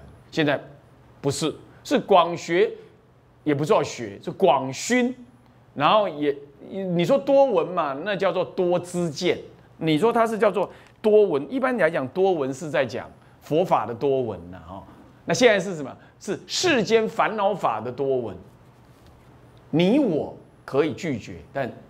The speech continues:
你周边的道友不一定啊，是不是？来这里出家的人也不一定啊。啊，你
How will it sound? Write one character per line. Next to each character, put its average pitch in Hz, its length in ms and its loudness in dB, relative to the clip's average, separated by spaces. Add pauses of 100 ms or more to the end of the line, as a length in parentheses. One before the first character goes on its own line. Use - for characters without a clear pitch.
(280)
你 123 240 -4
周 190 280 2
边 170 360 -6
的 135 100 -4
道 120 320 -2
友 95 140 -14 (100)
不 123 60 -8
一 104 100 -8
定 92 180 -10 (120)
啊， - 100 -20 (960)
是 254 140 -4
不 262 40 0
是？ 262 160 -4 (240)
来 180 240 4
这 311 140 -2
里 208 160 -4
出 226 240 -4
家 214 240 -2
的 190 100 -6
人 185 140 -8
也 147 80 -6
不 214 180 -8
一 170 140 -6
定 170 280 -6
啊。 143 60 -14 (1300)
啊， 339 120 6
你 277 160 0